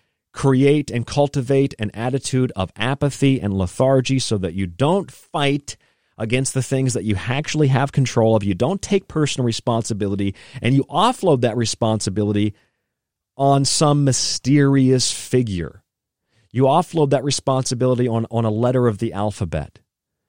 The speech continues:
And, and you listen to these people like retired Air Force Lieutenant General Thomas McClerney. Oh, they've got Nancy Pelosi's laptop. Oh, they got Anthony Weiner's laptop. Oh, they got Hunter Biden's laptop.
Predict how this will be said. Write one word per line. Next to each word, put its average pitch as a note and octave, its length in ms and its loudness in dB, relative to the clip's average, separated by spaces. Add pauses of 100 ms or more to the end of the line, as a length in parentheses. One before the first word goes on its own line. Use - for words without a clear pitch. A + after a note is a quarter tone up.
(360)
And, B2 120 -2
and C#3 160 4
you C#3 80 4
listen F3+ 360 2
to D#3+ 80 0
these C#3+ 200 0
people D3 340 0
like B2 180 4
retired C3 420 4
Air B2 140 4
Force B2 280 0
Lieutenant A#2+ 340 -2
General A2 340 0
Thomas A2+ 400 -2
McClerney. G2+ 480 -2
Oh, C3 200 4
they've B2 160 0
got A#2 160 0
Nancy A2+ 320 -4
Pelosi's G#2+ 440 0
laptop. F#2+ 380 0
Oh, C#3 220 4
they C#3+ 100 2
got B2+ 220 -2
Anthony A#2+ 340 0
Weiner's G2 340 2
laptop. F#2+ 440 0
Oh, C#3 340 4
they D3 80 2
got C3 120 0
Hunter C3 180 0
Biden's G2+ 400 0
laptop. G2 440 0